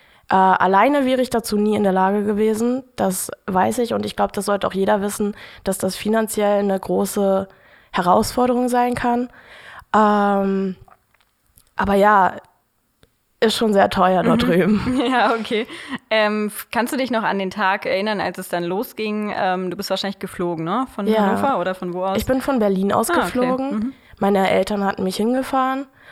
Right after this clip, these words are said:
Speaker 1: Ähm, wir waren auch einen Tag vorher da, weil ich relativ früh geflogen bin, dass man dann dort nochmal schlafen konnte und nicht so gestresst ist, weil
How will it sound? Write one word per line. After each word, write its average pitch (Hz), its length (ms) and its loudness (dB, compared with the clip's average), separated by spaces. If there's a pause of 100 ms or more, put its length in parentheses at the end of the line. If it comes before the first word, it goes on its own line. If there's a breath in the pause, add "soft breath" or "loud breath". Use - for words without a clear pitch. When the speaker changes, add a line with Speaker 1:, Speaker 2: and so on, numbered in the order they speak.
(200 loud breath)
Speaker 1:
Ähm, 196 580 0
wir 185 120 0
waren 190 160 4
auch 185 220 2
einen 180 240 -2
Tag 180 180 -2
vorher 196 260 2
da, 190 200 2
weil 180 120 0
ich - 140 -10
relativ 185 560 -6 (380 soft breath)
früh 262 240 0
geflogen 247 500 2
bin, 226 340 0
dass 190 160 -2
man 190 160 -2
dann 175 300 -2
dort - 260 -2
nochmal 180 200 -2
schlafen 190 360 0
konnte 180 520 -4 (320 loud breath)
und 185 180 -2
nicht 190 140 -2
so 196 100 0
gestresst 196 460 -2
ist, 214 260 -2
weil 180 280 0